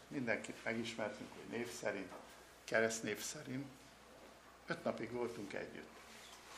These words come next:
Ez a gimnazista fiú, aki a legfiatalabb volt köztünk,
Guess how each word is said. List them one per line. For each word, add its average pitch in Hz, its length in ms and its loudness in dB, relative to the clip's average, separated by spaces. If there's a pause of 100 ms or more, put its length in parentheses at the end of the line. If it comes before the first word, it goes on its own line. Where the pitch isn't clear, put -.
(1600)
Ez 135 120 4
a 143 40 10
gimnazista 143 680 12
fiú, 151 340 6
aki 120 220 6
a 107 80 12
legfiatalabb 104 800 8
volt 90 240 -2
köztünk, 156 600 2